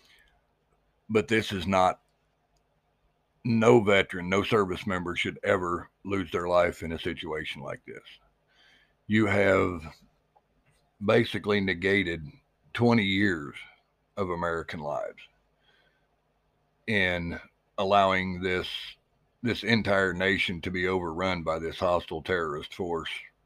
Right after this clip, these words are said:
when it didn't have to be that way. They, they were held in check during the Trump administration because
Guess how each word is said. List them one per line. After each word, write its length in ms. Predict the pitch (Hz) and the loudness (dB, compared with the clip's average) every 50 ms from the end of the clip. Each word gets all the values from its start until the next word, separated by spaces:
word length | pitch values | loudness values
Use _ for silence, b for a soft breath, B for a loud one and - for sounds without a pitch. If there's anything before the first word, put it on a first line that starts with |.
| _ _ | _ _
when 540 | - 95 92 90 87 85 82 82 80 76 73 - _ _ _ _ _ _ _ _ _ _ _ _ _ _ _ _ _ _ _ _ _ _ _ _ _ _ _ - | -10 -8 -6 -4 -4 -4 -4 -4 -6 -10 -12 -16 _ _ _ _ _ _ _ _ _ _ _ _ _ _ _ _ _ _ _ _ _ _ _ _ _ _ _ -2
it 140 | 113 104 101 | -2 2 6
didn't 220 | 107 104 98 82 | 6 4 6 4
have 220 | 82 92 98 85 - | 2 2 0 0 -2
to 80 | - 90 | -4 -4
be 120 | 90 90 | -4 -2
that 200 | 85 80 - - | -2 -2 -2 -2
way. 160 | 85 87 85 | -2 -2 -2
They, 360 | 82 90 92 92 92 92 87 - _ _ - | 0 0 0 0 0 0 -2 -6 _ _ -4
they 160 | 101 107 107 | 0 2 2
were 200 | 113 101 95 90 | 4 4 2 2
held 260 | 90 107 110 110 101 | 4 4 4 4 4
in 160 | 95 87 87 - | 2 -2 -2 0
check 560 | - 120 113 107 98 85 - - - - - _ _ - 95 | 4 4 6 6 6 4 0 -4 -14 -16 -18 _ _ -8 -4
during 260 | 101 101 98 95 87 | -2 0 0 0 -4
the 60 | 85 | -4
Trump 320 | - - 110 113 113 - 95 | -4 -2 0 0 0 -2 -4
administration 1000 | 85 87 85 82 82 - - - 90 82 82 87 - - 87 87 87 76 - _ _ _ _ - | -10 -8 -8 -8 -8 -8 -8 -6 -6 -6 -6 -6 -6 -6 -6 -8 -8 -10 -14 _ _ _ _ -8
because 560 | 95 98 95 80 - 101 90 87 87 87 85 | -6 -6 -4 -2 0 0 2 2 0 0 -2